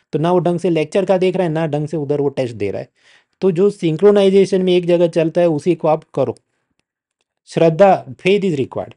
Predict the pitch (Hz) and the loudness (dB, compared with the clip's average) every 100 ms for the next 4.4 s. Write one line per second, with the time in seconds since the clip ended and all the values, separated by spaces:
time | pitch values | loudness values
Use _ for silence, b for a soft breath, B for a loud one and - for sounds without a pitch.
0 | _ - 175 202 170 202 202 175 175 175 | _ -6 -2 -2 2 2 4 2 2 0
1 | 180 185 _ _ _ 127 - 165 143 110 | -2 -4 _ _ _ -6 0 0 0 -6
2 | 92 - 127 160 160 160 185 160 180 180 | -8 -8 -2 0 0 2 2 4 4 4
3 | 175 170 170 170 165 165 156 160 151 135 | 2 2 0 0 0 0 -2 0 0 0
4 | 156 165 180 - | -2 -2 -4 -4